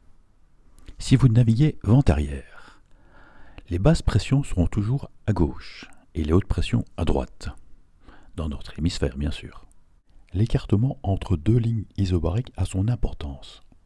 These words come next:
Effectivement, si les lignes isobariques sont resserrées, le vent sera toujours plus fort. Et le vent sera toujours au plus faible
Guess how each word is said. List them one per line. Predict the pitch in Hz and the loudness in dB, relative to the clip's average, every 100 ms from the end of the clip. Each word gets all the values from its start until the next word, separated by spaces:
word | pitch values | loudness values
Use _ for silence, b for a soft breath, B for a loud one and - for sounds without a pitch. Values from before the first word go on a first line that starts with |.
| - - | -20 0
Effectivement, | 135 - - 80 67 - | 0 0 -8 -8 -8 -12
si | - 78 | -8 -4
les | 90 | 0
lignes | 120 123 - | 0 -2 -2
isobariques | 104 98 101 90 104 | -2 0 0 0 -4
sont | - - 80 | -6 -6 0
resserrées, | 95 - 76 78 101 B B B | 0 0 -4 -4 -6 B B B
le | - 82 | -6 -2
vent | 82 110 | 0 -2
sera | 120 82 95 | -2 -4 -4
toujours | - 107 - | -6 -6 -4
plus | - 104 | -2 -2
fort. | - 69 65 - - _ - _ _ _ _ _ _ _ | -4 -10 -12 -20 -20 _ -20 _ _ _ _ _ _ _
Et | 101 | 4
le | 90 | 6
vent | 85 107 | 4 2
sera | 101 80 82 | 0 -2 -2
toujours | - 87 85 | -4 -4 -4
au | - | -6
plus | - - | -8 -8
faible | - 117 127 - | 0 2 2 -2